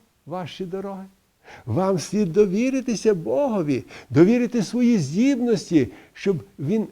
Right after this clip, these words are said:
значно удосконалив їх та зробив більш ефективними. Тоді Його праведність піде перед вами, і слава Його буде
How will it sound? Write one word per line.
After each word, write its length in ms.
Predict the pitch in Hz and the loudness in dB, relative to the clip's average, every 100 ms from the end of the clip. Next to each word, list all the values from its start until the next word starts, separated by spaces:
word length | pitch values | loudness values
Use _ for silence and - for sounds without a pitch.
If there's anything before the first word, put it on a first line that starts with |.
| - | -8
значно 640 | 127 139 214 220 - 202 | -8 -4 -4 -4 -4 2
удосконалив 1160 | 196 170 180 147 - 165 147 180 240 254 226 180 | 2 2 0 -2 -4 0 0 0 -2 -2 -2 -2
їх 300 | 165 151 - | 2 2 0
та 180 | - 180 | -6 -4
зробив 380 | 180 202 226 208 | 0 0 0 -2
більш 360 | 139 220 - | -2 -4 -4
ефективними. 920 | 208 - 214 - 220 208 160 131 104 - _ - - - - | -6 -4 -8 -4 0 2 2 0 -6 -12 _ -20 -20 -16 -2
Тоді 360 | 127 113 214 175 | 0 4 4 4
Його 400 | 117 87 135 185 | 0 -2 -2 -2
праведність 800 | 233 262 269 233 180 143 110 - - - _ | 0 0 2 2 2 0 -2 -8 -20 -20 _
піде 320 | 175 160 156 | 2 4 4
перед 360 | 160 139 131 104 | 2 0 0 -2
вами, 420 | 107 165 175 90 - _ _ - - _ | -4 -4 -4 -8 -14 _ _ -20 -20 _
і 240 | 175 165 117 - - _ _ _ _ _ | 4 4 4 -2 -20 _ _ _ _ _
слава 720 | - - 120 120 170 165 117 - | -12 -4 -2 -2 -4 -6 -8 -8
Його 300 | 135 135 139 | -4 -2 0
буде 340 | 127 170 131 | 4 4 4